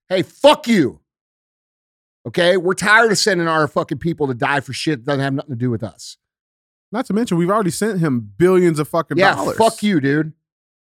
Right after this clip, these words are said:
Speaker 1: You're trying to get us into World War Three with fucking Russia and China. Fuck you.
Speaker 2: Yeah. I said, dude, that's the weird
Speaker 1: Any of you
Speaker 2: thing.
Speaker 1: motherfuckers sympathizing with this fucking guy, I told you the first day it fucking happened.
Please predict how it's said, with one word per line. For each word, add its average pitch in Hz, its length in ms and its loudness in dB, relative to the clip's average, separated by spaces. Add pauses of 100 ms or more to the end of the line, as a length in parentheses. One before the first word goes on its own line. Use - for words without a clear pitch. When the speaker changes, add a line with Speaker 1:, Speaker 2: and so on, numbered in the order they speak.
Speaker 1:
You're 156 140 2
trying 220 240 0
to 190 60 -2
get 165 200 0
us 202 140 0
into 175 160 2
World 170 320 2
War 170 180 2
Three 175 280 2
with 147 160 0
fucking 165 360 -4
Russia 160 420 0
and 139 120 -4
China. 160 380 -2
Fuck - 420 -2
you. 135 320 -4
Speaker 2:
Yeah. 87 200 -14 (440)
I 170 60 -8
said, 170 160 -10
dude, 170 120 0
that's 190 200 -2
the 226 100 -2
weird 170 200 2
Speaker 1:
Any 226 120 0
of 233 80 2
you 226 80 2
Speaker 2:
thing. 208 80 2
Speaker 1:
motherfuckers 202 800 -2
sympathizing 196 720 -2
with 196 100 -2
this 190 160 -2
fucking 196 360 -6
guy, 196 340 0 (280)
I 202 140 0
told 226 380 0
you 220 120 -2
the 160 120 -2
first 240 420 0
day 220 160 2
it 202 60 2
fucking 190 380 -4
happened. 160 400 -8